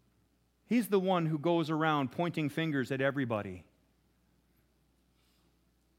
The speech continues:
We are the ones who come to bring the good news. We're the ones who are, who have triumphed over him by the blood of the Lamb and by the word of their testimony.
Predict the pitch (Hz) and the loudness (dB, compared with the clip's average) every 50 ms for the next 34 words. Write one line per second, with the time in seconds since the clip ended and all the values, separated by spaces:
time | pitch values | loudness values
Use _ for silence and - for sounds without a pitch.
0 | _ _ _ _ - - - - 143 196 247 277 269 247 220 196 196 202 180 - | _ _ _ _ -20 -16 -8 -2 2 4 6 6 6 6 4 2 2 0 -2 -2
1 | 208 160 - 202 202 196 - 208 143 160 190 95 185 170 185 143 196 233 247 247 | -6 -4 -2 -2 0 0 0 0 2 2 2 4 4 2 2 2 2 0 2 2
2 | 208 190 170 139 120 113 - - - - - _ _ _ _ _ _ _ - - | 2 2 2 0 -2 -4 -8 -10 -12 -12 -14 _ _ _ _ _ _ _ -20 -12
3 | - - 190 247 269 254 247 247 240 226 180 - 220 220 214 208 208 190 190 175 | -2 2 4 4 4 4 4 4 4 2 2 0 0 2 4 6 6 6 4 2
4 | - - - - _ _ - - 208 202 196 196 196 185 - - - - - 214 | -2 -8 -20 -20 _ _ -4 0 2 4 4 4 4 2 0 -6 -12 -2 2 2
5 | 214 226 247 269 254 233 196 185 - - - 190 180 170 185 185 180 190 196 147 | 4 4 4 4 4 4 2 0 -2 0 0 2 2 4 4 4 4 4 4 6
6 | 202 185 185 180 190 165 - 175 175 185 196 202 208 202 175 208 202 196 202 226 | 6 6 6 6 4 2 4 4 6 6 6 6 6 4 4 4 2 4 4 4
7 | 254 240 190 165 151 151 - - - - 180 180 147 190 185 180 185 185 165 139 | 4 4 4 4 2 0 -2 -4 -4 -2 0 4 4 4 4 6 4 2 2 4
8 | 151 160 175 185 190 - - 170 160 180 214 214 208 - - 247 233 - - - | 4 6 6 6 4 4 2 0 2 0 0 -2 0 0 0 0 0 0 -2 -2
9 | 254 233 208 190 175 165 151 131 - | 0 0 2 2 2 2 0 0 -2